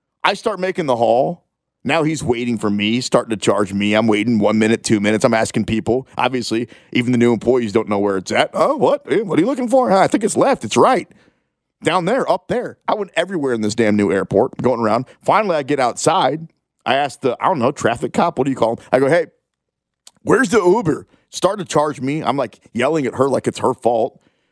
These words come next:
She goes, "Oh, you gotta go over there." The whole thing was just not as, it's just not as easy. Not as easy as it used to be. Anyway, fifteen minutes later, I'm finally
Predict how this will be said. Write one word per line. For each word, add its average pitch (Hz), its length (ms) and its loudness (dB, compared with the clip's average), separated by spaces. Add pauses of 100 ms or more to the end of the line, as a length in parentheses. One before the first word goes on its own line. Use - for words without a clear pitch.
(320)
She - 180 -6
goes, 147 300 -2
"Oh, 139 400 -2
you 127 120 -10
gotta 139 200 -2
go 135 140 4
over 110 180 0
there." 110 380 2 (600)
The 185 580 -4
whole 208 180 0
thing 135 260 -2
was 104 120 -6
just 104 180 -6
not 107 240 0
as, 95 180 -12
it's 123 140 -6
just - 300 -6
not 190 200 0
as 110 140 -8
easy. 98 400 -8 (560)
Not 117 180 2
as 101 100 -4
easy 85 240 -4
as 85 100 -8
it - 60 -8
used 95 220 0
to - 60 -6
be. 85 260 -2 (420)
Anyway, 92 260 -2
fifteen 117 380 -2
minutes 95 240 0
later, 87 220 0
I'm 87 100 -4
finally 90 340 0